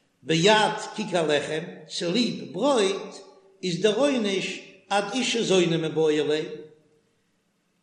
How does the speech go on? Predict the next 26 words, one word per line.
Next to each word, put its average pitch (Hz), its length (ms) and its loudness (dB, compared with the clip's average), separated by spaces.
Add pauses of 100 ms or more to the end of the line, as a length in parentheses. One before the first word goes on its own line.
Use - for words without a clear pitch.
(100)
ווי 160 100 2
רש"י 220 320 2
איז 190 140 -4
מסביר, 160 420 -2 (600)
און 170 100 -4
נישט 226 260 -2
דער 160 140 0
דיוק, 147 640 -6 (160)
עס - 120 -6
האט 165 120 -4
געדארפן 170 500 0
שטיין 165 480 -2
פריער, 165 380 0 (100)
את 165 340 -2
כיכר 165 340 -2
לחם. 151 340 0 (520)
נאך 175 320 0
דעם 208 200 4
ביאת 220 340 4
אישה 220 240 0
זוינה. 220 380 2 (1200)
מע 165 80 2
טרעפט 214 420 2
דאס 190 80 -2
אסאך - 300 0
מאל, 220 340 0